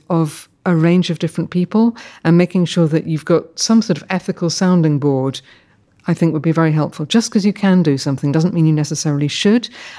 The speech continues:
And I'm not sure that all tech sc-, startups have a way of having that conversation internally. So I'd,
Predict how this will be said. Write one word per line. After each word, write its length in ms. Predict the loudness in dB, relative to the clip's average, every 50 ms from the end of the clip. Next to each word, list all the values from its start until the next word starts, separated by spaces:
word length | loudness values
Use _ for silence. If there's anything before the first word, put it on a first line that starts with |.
| -4 _
And 120 | 2 4
I'm 140 | 4 6 6
not 220 | 4 4 2 0 -2
sure 260 | 0 2 2 2 2
that 220 | 2 0 -2 -2 -4 _
all 160 | -2 0 0
tech 240 | 0 -2 -6 -6 -6
sc-, 300 | -10 -6 -4 -4 -4 -4
startups 460 | -2 -2 -2 -2 -2 -6 -10 -10 -6
have 120 | -6 -2 0
a 60 | 0
way 260 | 2 2 2 2 2 0
of 100 | 0 0
having 260 | -4 -2 0 0 0
that 140 | 0 -2 -2
conversation 540 | -2 -2 -2 -2 -2 -2 -2 -4 -2 -2 -2
internally. 440 | -2 0 0 0 0 0 0 -2 -2
So 160 | -2 -2 -4
I'd, 80 | -4